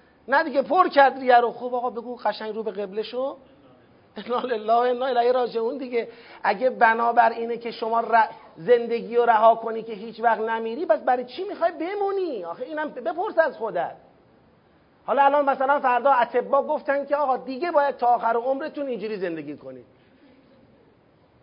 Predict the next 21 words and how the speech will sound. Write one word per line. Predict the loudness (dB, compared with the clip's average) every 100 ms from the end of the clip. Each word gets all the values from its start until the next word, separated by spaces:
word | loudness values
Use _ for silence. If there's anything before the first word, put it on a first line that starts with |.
| _ _ _ _ _ _ _ _
خب | -14 -14 _ _ _
ما | -4
می‌خوایم | 2 4
همین | 4 4
کارو | 6 6 6
بکنیم؟ | -2 -4 -4 -8 -20 _ _ _ _ _ _ _ _ _ _ _ _ _ _ _ _ _ _ _ _ _ _ _ _ _ _ _ _
اون | -4 0
داره | 2 4
در | 4 2 0 -12 -16 -2 6
زاویهٔ | 10 10 8 2 2
نگاه | 2 4 4 4
طبی | 2 2 0 0 -2
خودش | 0 -4 -6 -6
حرف | -4 -6
می‌زنه، | -10 -10 -8 -10 -12 -18 _ _ _
من | -2 -2
که | -4
فقط | -2 0 0 -4
جسم | -8 -8 -8 -6
نیستم | -6 -6 -6 -8 -6
آخه. | -10 -12 -16